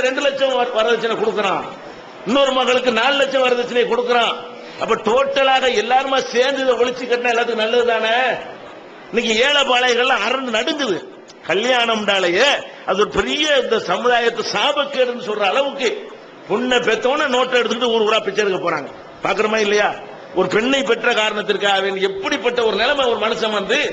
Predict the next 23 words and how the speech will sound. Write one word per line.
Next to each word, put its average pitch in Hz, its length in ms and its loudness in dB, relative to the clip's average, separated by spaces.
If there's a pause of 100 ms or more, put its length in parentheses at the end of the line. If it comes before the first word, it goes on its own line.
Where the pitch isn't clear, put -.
(320)
மானத்தோடையும் 226 800 2
மரியாதையோடையும் 247 720 2
வாழ 208 180 2
வேண்டிய 202 280 2
ஒருத்தன் 190 440 2 (340)
இந்த 208 120 -2
கல்யாணம் 240 460 2
ஒரு 208 100 2
பெண், 247 320 -2
பெண்ணை 240 280 0
பெற்றதற்காக 214 680 0
வேண்டி 208 340 0 (360)
நோட்புக்கை 226 460 0
எடுத்துக்கொண்டு 208 520 0
ஜமாத்தார்கள்ட்ட 240 800 0
கடிதத்தை 226 380 0
வாங்கி 202 260 -4
கொண்டு 196 320 -4 (280)
ஒரு 233 220 2
ஊர் 254 180 -2
ஊரா 247 220 4
போய் 226 240 0
பள்ளிவாசல்ல 220 580 0